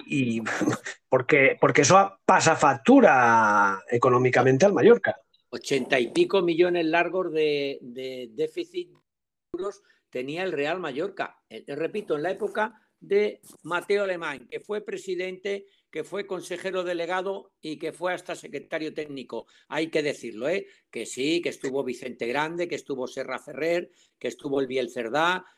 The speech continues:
Speaker 2: que estuvo el Alemán y que estuvieron los otros. Pero, mm, Mateo Alemán fue el que lo dejó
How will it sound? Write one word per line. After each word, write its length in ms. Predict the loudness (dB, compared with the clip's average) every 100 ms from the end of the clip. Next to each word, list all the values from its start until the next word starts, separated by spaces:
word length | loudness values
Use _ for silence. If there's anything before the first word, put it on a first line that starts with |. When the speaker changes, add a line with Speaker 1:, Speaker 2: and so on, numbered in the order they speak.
| _
Speaker 2:
que 100 | -8
estuvo 1160 | -8 -4 -4 0 0 0 0 -2 -4 -8 _ -12
el 160 | -6 -4
Alemán 760 | -4 -4 -4 -4 -6 -10 -16 -20 -20 -14
y 180 | -14 -8
que 100 | -8
estuvieron 680 | -8 -10 -6 -4 -4 -4
los 180 | -8 -8
otros. 320 | -12 -10 -12 -8
Pero, 280 | -6 -4 -6
mm, 500 | -8 -12 -12 -14 -18 _ _
Mateo 540 | -20 -18 -12 -10 -6 -4
Alemán 340 | -4 -4 -6
fue 180 | -6 -8
el 80 | -6
que 80 | -6
lo 120 | -4
dejó 420 | -6 -4 -4